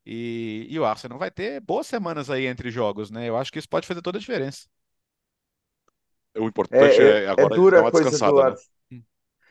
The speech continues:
Speaker 3: Então, acho que sim, quer dizer, o Arsenal agora tem essa,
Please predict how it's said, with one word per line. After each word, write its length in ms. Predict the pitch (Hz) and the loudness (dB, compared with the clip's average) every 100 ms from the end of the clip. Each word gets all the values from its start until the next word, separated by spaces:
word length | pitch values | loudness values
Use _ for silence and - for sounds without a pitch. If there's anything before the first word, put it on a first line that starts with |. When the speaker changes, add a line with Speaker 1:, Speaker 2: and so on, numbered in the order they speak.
| _ _ | _ _
Speaker 3:
Então, 460 | 214 277 233 113 98 | -8 2 4 4 0
acho 160 | 156 156 | -6 -6
que 320 | 180 160 82 _ 90 - | -6 -6 -6 _ -20 -20
sim, 340 | - 160 202 | -4 0 0
quer 160 | 202 143 | 4 4
dizer, 140 | 127 | 6
o 100 | 127 | 4
Arsenal 340 | 135 135 143 | 4 2 -2
agora 280 | 135 139 135 | 2 2 0
tem 240 | 135 143 135 | -2 -4 -4
essa, 520 | 131 139 123 107 | -4 -2 0 -2